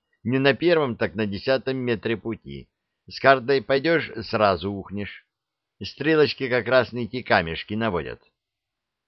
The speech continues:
«Ай да вано!» восхитился Алексей. «Сразу почуял, что в них подвох».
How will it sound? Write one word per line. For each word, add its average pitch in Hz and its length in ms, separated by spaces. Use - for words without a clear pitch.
«Ай 156 500
да 151 300
вано!» 101 1200
восхитился 101 760
Алексей. 92 680
«Сразу 139 840
почуял, 143 760
что - 680
в - 60
них 120 360
подвох». 87 920